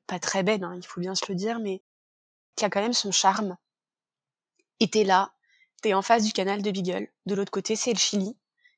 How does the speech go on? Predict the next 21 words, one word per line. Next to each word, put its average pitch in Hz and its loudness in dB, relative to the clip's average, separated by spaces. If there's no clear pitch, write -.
Derrière, 190 0
c'est 185 -2
plus - -10
loin, 202 -2
tu - -2
sais - 0
que - -4
c'est - -2
le 185 -6
Cap 190 -6
Horn, 208 -2
c'est - -10
l'Antarctique, 185 -8
c'est - -4
le 180 -6
bout 202 0
du 190 -4
monde, 214 -8
quoi. - -20
Et, 202 2
euh, 185 0